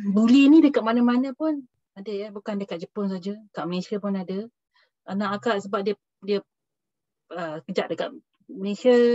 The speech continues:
kejap dekat Jep-, dekat Jepun, kan, balik Malaysia, dan dalam balik macam tu. Kat Malaysia pun ada cara-cara dia. Tak, tak adalah bully s-, macam kena pukul ke, tak adalah.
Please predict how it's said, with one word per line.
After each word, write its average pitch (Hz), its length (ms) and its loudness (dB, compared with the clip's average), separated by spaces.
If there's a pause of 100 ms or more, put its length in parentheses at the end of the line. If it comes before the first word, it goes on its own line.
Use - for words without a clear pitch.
kejap 196 280 -8
dekat 175 280 -12
Jep-, - 180 -20 (100)
dekat 170 440 -8
Jepun, 220 480 -2
kan, 202 120 -4 (200)
balik 175 180 -8
Malaysia, 196 300 -6
dan 180 160 -4
dalam 175 160 -4
balik 165 320 -6
macam 170 160 -6
tu. 180 120 -14 (500)
Kat - 160 -10
Malaysia 202 240 2
pun 233 160 2
ada 214 180 2
cara-cara 196 540 0
dia. 175 320 -8
Tak, 170 100 -10 (220)
tak 175 160 -12
adalah 214 240 4
bully 196 400 2
s-, - 320 -12
macam 165 400 -4
kena 165 240 -6
pukul 175 320 -4
ke, 180 80 -6
tak 160 240 -6
adalah. 156 240 -4